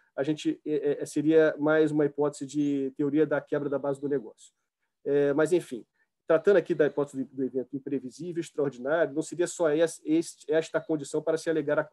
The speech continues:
a onerosidade excessiva. Há, há a necessidade também de que o devedor demonstre uma onerosidade excessiva, assim como a contraparte da relação contratual,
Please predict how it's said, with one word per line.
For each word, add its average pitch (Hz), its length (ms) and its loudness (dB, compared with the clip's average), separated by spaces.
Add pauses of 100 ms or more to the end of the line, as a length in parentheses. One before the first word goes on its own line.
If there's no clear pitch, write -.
(200)
a 147 60 -8
onerosidade 147 360 0
excessiva. 165 420 -4 (540)
Há, 160 300 2
há 165 180 0
a 160 40 4
necessidade 147 640 -2
também 190 460 4 (300)
de 143 120 -16
que - 300 -4 (500)
o 156 60 0
devedor 151 380 2
demonstre 165 580 4 (440)
uma 135 220 -2
onerosidade 131 400 -2
excessiva, 202 460 -4
assim 226 420 0
como 196 480 2 (380)
a - 80 -6
contraparte - 1000 0 (220)
da 131 80 -4
relação 123 380 -4
contratual, 131 760 -4